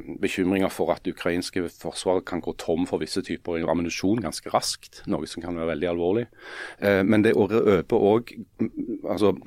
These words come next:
det viser at amerikanerne har kilder veldig tett plassert på Kreml, og de kildene vil jo selvfølgelig være i akutt livsfare hvis de skulle bli, eh, eksponert. Den andre problematiske siden er det, er at de viser at Amerika,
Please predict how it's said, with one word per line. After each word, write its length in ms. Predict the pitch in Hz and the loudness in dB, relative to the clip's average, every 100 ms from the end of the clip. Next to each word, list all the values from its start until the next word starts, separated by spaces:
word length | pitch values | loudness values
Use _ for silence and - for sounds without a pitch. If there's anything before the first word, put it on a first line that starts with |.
| - | -2
det 120 | 101 | 0
viser 460 | 110 80 76 - 127 | 0 -4 -4 0 2
at 80 | |
amerikanerne 640 | 107 98 - 101 117 98 82 | 4 2 2 2 4 2 0
har 320 | - 85 101 | 0 2 2
kilder 640 | - - 92 71 - 107 | 2 -4 -4 -2 2 2
veldig 460 | 92 85 - - 113 | 4 0 -2 -4 -4
tett 300 | - 127 - | -2 -4 -6
plassert 420 | 95 - 104 117 - | -6 0 0 -2 -6
på 240 | - 101 | 0 0
Kreml, 340 | - 123 110 - - 160 - - - - | 2 2 2 -2 -12 -14 -14 -14 -12 -6
og 140 | 87 | -2
de 180 | - 110 | 2 2
kildene 600 | 120 98 73 101 127 101 - _ - | 2 -2 -2 0 0 0 -6 _ -2
vil 180 | 101 95 | 2 2
jo 80 | |
selvfølgelig 440 | 92 - 90 87 82 | 0 -4 -4 0 0
være 220 | 78 90 | 0 0
i 80 | 82 - | -2 -6
akutt 480 | - - - - | -8 -8 -10 -4
livsfare 640 | 92 90 - - 131 107 78 - | -2 0 -2 -2 2 2 0 -4
hvis 140 | 95 87 | -4 -4
de 100 | 67 | -6
skulle 180 | - 87 | -6 -6
bli, 140 | 82 - | -6 -8
eh, 260 | 95 80 | -6 -6
eksponert. 420 | - - 87 - - - - - - - - | -6 -6 -4 -4 -8 -20 -18 -14 -10 -10 -2
Den 140 | 110 - | 0 2
andre 400 | 135 117 92 - | 4 6 4 0
problematiske 720 | 147 175 117 98 98 117 - - | 2 4 4 4 2 0 -2 0
siden 320 | 85 73 92 | 0 2 4
er 100 | 90 | 4
det, 280 | 87 85 85 - - | 6 6 4 2 0
er 140 | 101 98 | 4 4
at 240 | - 95 | 2 -2
de 140 | 92 87 | 0 2
viser 400 | 92 73 - 113 | 2 0 0 0
at 120 | - | 2
Amerika, 580 | 101 90 92 107 110 | 2 4 4 2 2